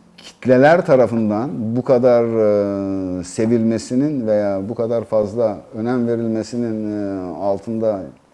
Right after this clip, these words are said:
yatan en büyük etkenlerden birisi veya futbolun en büyük paydaşı bana göre taraftar.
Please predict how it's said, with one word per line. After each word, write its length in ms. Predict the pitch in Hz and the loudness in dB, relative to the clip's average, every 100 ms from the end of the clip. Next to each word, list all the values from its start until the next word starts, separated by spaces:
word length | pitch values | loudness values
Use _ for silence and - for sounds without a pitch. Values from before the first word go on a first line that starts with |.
| _ _ _ _ - | _ _ _ _ -6
yatan 300 | 104 98 127 117 | -6 -4 -6 -2
en 240 | 127 131 | 0 0
büyük 220 | 107 104 - - _ _ _ _ _ _ _ _ _ _ | 0 -4 -8 -20 _ _ _ _ _ _ _ _ _ _
etkenlerden 800 | 92 - 110 107 107 117 151 180 | -14 -4 -2 0 -2 -2 -2 -2
birisi 380 | 131 104 - 127 | -4 -4 -4 0
veya 220 | 113 143 | 0 0
futbolun 580 | 143 139 - 107 104 - | -4 -12 -4 -4 -4 -4
en 200 | 127 120 | -2 0
büyük 260 | 107 98 - | -2 -6 -4
paydaşı 640 | 113 107 101 - 165 160 | -2 0 -2 -6 -10 -6
bana 180 | 107 101 | -6 -6
göre 200 | 98 120 | -6 -6
taraftar. 460 | 120 95 76 - | -8 -10 -10 -14